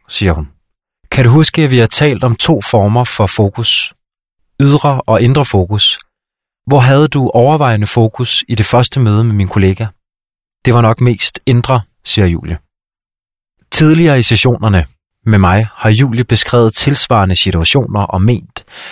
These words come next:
at hun havde ydre fokus, fordi hun hele tiden observerede, hvad den anden sagde, og signalerede,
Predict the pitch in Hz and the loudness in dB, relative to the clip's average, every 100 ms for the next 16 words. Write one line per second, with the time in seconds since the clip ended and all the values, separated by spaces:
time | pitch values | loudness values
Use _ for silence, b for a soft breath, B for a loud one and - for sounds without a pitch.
0 | B 123 117 117 110 110 151 156 - 147 | B 0 2 4 4 2 2 2 2 0
1 | 113 95 - 107 - - - 117 123 123 | 0 0 -2 -4 -4 -6 -4 0 2 2
2 | 107 127 156 143 131 104 98 - 101 - | 4 4 2 0 -2 -2 -4 -2 -2 0
3 | 107 135 107 101 95 92 104 82 98 113 | 0 0 0 -2 0 0 0 -2 0 0
4 | 92 85 107 113 _ _ _ _ 123 - | 0 0 -2 -6 _ _ _ _ -2 2
5 | 117 113 156 - 107 | 2 4 2 2 0